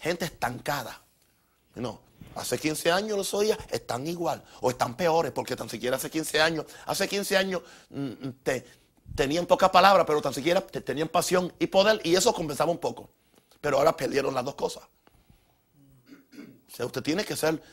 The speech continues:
esto no termina, esto, esto es un, esto es un entrenamiento hasta que Cristo venga. Yo me estoy entrenando, yo estoy leyendo la palabra. Yo leo la palabra, yo por veintiocho años yo he leído la palabra y la sigo leyendo, y cada vez que la leo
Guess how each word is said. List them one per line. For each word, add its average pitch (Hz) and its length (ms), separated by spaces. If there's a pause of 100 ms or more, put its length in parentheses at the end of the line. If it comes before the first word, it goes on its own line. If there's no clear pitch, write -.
(200)
esto 143 280
no 185 80
termina, 190 560
esto, 156 400
esto 180 220
es - 80
un, 185 120 (280)
esto 151 220
es - 80
un 202 280
entrenamiento 151 640
hasta 151 160
que 120 160
Cristo 135 300
venga. 156 340 (920)
Yo - 160
me 196 80
estoy - 180
entrenando, 190 520
yo 131 120
estoy 165 260
leyendo 220 320
la 208 120
palabra. - 420 (260)
Yo 127 140
leo 143 100
la 202 100
palabra, 180 280
yo 156 100
por 147 120
veintiocho 143 340
años 165 160
yo 139 100
he 147 40
leído 156 240
la 175 80
palabra 160 280 (220)
y 139 80
la 123 140
sigo 151 240
leyendo, 180 400 (100)
y - 100
cada 117 240
vez 147 140
que 185 80
la 180 120
leo 180 260